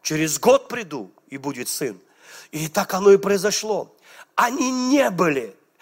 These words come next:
по земным путям, они не были совершенными. Они совершенны, потому что Иисус искупил их.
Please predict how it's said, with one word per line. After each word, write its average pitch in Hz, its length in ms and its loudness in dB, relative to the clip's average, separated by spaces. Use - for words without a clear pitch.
по 185 140 -2
земным 214 500 -2
путям, 220 640 0
они 226 280 2
не 262 300 2
были 202 260 2
совершенными. 165 960 -2
Они 175 240 -4
совершенны, 185 1200 -2
потому 190 340 -6
что - 180 -8
Иисус 185 560 -6
искупил 190 800 -6
их. - 300 -10